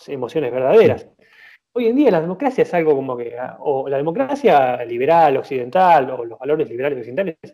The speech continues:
ya no causan demasiado entusiasmo. Es como que la gente ya como que está un poco, ah, es, es apática a todo eso. Y bueno, entonces,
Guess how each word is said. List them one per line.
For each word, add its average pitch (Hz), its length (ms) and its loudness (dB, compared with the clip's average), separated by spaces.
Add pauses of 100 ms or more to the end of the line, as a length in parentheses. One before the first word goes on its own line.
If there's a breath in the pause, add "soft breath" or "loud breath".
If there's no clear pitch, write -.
(680 soft breath)
ya 294 100 -8
no 196 140 -4
causan 151 400 2
demasiado 117 400 -6
entusiasmo. 117 420 -10
Es 160 60 -6
como 151 180 -2
que 147 80 0
la 131 160 2
gente 202 360 -4
ya 170 140 -2
como 139 200 -2
que 120 60 -12
está 170 120 -12
un 147 80 -10
poco, 127 720 0
ah, 127 260 -6
es, 143 100 -6 (160)
es - 140 -6
apática 139 580 -2
a 131 140 -14
todo 120 240 -2
eso. - 380 -16 (680 soft breath)
Y 151 460 4
bueno, 208 220 6
entonces, 180 420 -2